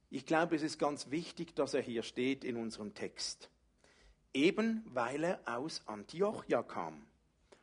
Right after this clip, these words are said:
Und das hört, das gehört für mich jetzt auch zum Thema Weisheit in dieser ersten Gemeinde.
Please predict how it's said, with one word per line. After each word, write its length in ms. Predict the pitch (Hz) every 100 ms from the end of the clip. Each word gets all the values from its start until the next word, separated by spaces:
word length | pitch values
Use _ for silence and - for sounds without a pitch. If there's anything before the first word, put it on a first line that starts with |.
| _
Und 140 | 131 147
das 160 | 143
hört, 420 | 143 170 170 -
das 180 | 170 160
gehört 400 | 165 135 170 190
für 160 | - 160
mich 180 | 160 147
jetzt 200 | 135 -
auch 220 | 160 170
zum 200 | - 151
Thema 320 | 151 143 123
Weisheit 680 | 117 135 160 143 131 165 -
in 80 | 135
dieser 300 | 135 - 113
ersten 380 | 127 123 135
Gemeinde. 580 | 127 117 98 107 104 92